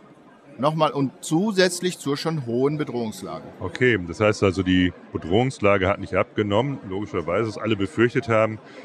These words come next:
Speaker 2: Du hast es angesprochen, ich nenne es mal Kollateralschäden. Das heißt, das Kollateralschäden durch Cyberangriffe im, im, im, im Internet, Cyberraum, Digitalisierung. Und, ähm, da die Frage an euch, wenn ich das Thema Digitalisierung anspreche.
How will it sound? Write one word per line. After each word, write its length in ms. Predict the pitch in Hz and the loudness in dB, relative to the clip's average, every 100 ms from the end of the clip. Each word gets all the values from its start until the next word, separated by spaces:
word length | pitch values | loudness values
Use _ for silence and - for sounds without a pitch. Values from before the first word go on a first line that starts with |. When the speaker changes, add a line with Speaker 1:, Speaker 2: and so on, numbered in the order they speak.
| - | -14
Speaker 2:
Du 180 | 90 92 | -2 0
hast 100 | 95 | 0
es 40 | |
angesprochen, 460 | 113 113 - 101 98 - - | -2 -4 0 0 0 -12 -20
ich 80 | 98 | -2
nenne 120 | 123 | -2
es 120 | 123 | 0
mal 120 | 117 110 | 0 0
Kollateralschäden. 1040 | 127 117 110 98 95 131 - 90 85 73 73 - | 2 2 2 2 2 2 0 0 0 -2 -14 -18
Das 160 | 85 98 | -6 -2
heißt, 240 | 98 - | 0 -2
das 100 | 90 | -8
Kollateralschäden 960 | - 101 101 87 104 120 - 110 107 | -2 0 0 2 4 2 -2 -2 -2
durch 140 | 101 98 | -4 -4
Cyberangriffe 840 | - 104 120 110 104 95 101 101 | 2 4 4 2 2 2 2 2
im, 220 | 90 90 | 0 -2
im, 120 | 85 87 - | -8 -12 -12
im, 180 | 95 85 - | -12 -12 -12
im 220 | 95 98 | -14 -12
Internet, 380 | 117 113 98 - | -8 -6 -6 -4
Cyberraum, 640 | 101 104 101 92 95 95 - | -2 0 0 0 -2 -4 -10
Digitalisierung. 1040 | 98 107 - 92 90 82 110 123 92 117 - - - - - | -8 -6 -2 -2 -2 -6 -6 -4 -4 -6 -12 -20 -20 -20 -6
Und, 360 | 110 110 104 - | -4 -2 -4 2
ähm, 340 | 104 101 98 98 - - - - - - | 6 6 4 -8 -20 -20 -20 -20 -12 -4
da 100 | 117 | -2
die 140 | 131 | -2
Frage 360 | - 110 139 135 | 0 2 2 2
an 100 | 123 | 0
euch, 160 | 120 120 - | -2 -2 -4
wenn 60 | 113 | -4
ich 80 | 107 | -4
das 140 | 107 | -4
Thema 260 | 120 110 104 | -2 0 0
Digitalisierung 920 | 101 110 - 95 90 127 202 120 92 | -2 -6 -2 -2 -2 -4 -4 -6 -6
anspreche. 680 | 80 78 - - 80 - | -6 -6 -10 -8 -8 -8